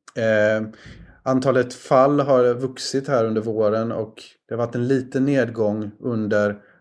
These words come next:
eh, april. Men så har vi, har man sett en topp efter påsk när folk har rört sig lite mer. Så, eh, det antalet som är inne på sjukhus är också väldigt högt och, och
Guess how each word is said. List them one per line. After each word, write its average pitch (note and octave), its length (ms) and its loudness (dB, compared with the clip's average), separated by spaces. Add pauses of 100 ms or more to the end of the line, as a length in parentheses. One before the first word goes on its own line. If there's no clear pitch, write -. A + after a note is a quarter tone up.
(260)
eh, G#2 220 -2
april. B2 500 -2 (800)
Men A2+ 480 2 (240)
så - 140 -6
har A2+ 80 -2
vi, A#2 120 -4 (320)
har B2 60 -4
man A2+ 100 -2
sett A#2 260 -2
en G#2 100 -6
topp C#3+ 340 -2 (100)
efter A2+ 300 -4
påsk - 580 -4
när A2 160 -6
folk G#2 320 -6
har G2+ 220 -4 (180)
rört A2+ 280 2
sig G#2+ 160 -2
lite G#2 280 -4
mer. G2 320 -2 (800)
Så, A#2+ 480 2
eh, A2+ 200 4 (920)
det C3 360 4
antalet B2+ 680 2
som - 360 -6
är A#2 160 -2 (360)
inne B2+ 160 -4
på A#2+ 120 -10
sjukhus - 1160 -2
är B2+ 40 4
också A#2+ 180 -2
väldigt A2 260 0
högt G#2 360 -4
och, G#2 240 -8 (100)
och - 200 -16